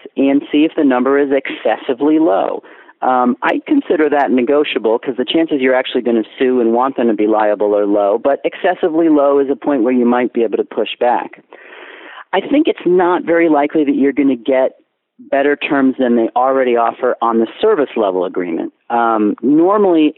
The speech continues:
e-, even for a small vendor, the service level agreement is a kind of fixed thing. It just is what it is. Um, and so they're not gonna, they're not gonna change it. And they, they actually have a good argument there, which is it's incredibly difficult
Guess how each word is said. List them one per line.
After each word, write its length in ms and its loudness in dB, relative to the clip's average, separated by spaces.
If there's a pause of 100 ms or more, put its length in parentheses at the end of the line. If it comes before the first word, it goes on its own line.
e-, 160 -8
even 360 2
for 160 0
a 140 0
small 260 2
vendor, 320 0
the 120 0 (100)
service 320 0
level 180 2
agreement 380 0
is 80 0
a 40 0
kind 280 -2
of 60 -2 (160)
fixed 360 -4
thing. 360 -2
It 120 -6
just 180 -4 (140)
is 240 0
what 160 0
it 140 0
is. 200 -2 (760)
Um, 380 0
and 160 0
so 80 0
they're 140 0
not 360 0
gonna, 380 0
they're 100 0
not 200 0
gonna 180 -2
change 240 0
it. 160 -2
And 200 2
they, 260 2 (220)
they 140 2
actually 320 0
have 180 0
a 60 0
good 180 0
argument 500 0
there, 180 0
which 260 -2
is 180 0 (720)
it's 200 -2 (200)
incredibly 920 0
difficult 540 -2